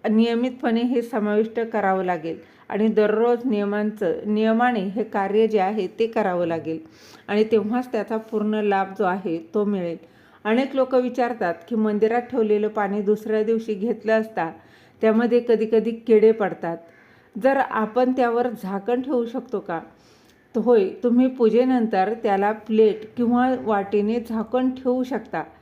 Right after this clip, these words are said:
जेव्हा तुम्ही दुसऱ्या दिवशी पाणी उचलाल, तेव्हा ते पूर्णपणे शुद्ध आणि स्वच्छ असेल. तुम्ही या पाण्याचा कोणत्याही कार्यासाठी वापर करू शकता. जेव्हा तुम्ही घराच्या मुख्य दरवाज्यावर पाणी शिंपडता, तेव्हा गणपती बाप्पांचे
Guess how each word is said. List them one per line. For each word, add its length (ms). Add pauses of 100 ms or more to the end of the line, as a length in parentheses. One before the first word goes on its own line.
(480)
जेव्हा 260
तुम्ही 260
दुसऱ्या 360
दिवशी 320
पाणी 320
उचलाल, 560 (180)
तेव्हा 280
ते 120
पूर्णपणे 680
शुद्ध 340
आणि 260
स्वच्छ 360
असेल. 460 (400)
तुम्ही 260
या 100
पाण्याचा 500
कोणत्याही 500
कार्यासाठी 580
वापर 400
करू 300
शकता. 520 (500)
जेव्हा 240
तुम्ही 280
घराच्या 420
मुख्य 380
दरवाज्यावर 600
पाणी 360
शिंपडता, 580
तेव्हा 340 (440)
गणपती 400
बाप्पांचे 720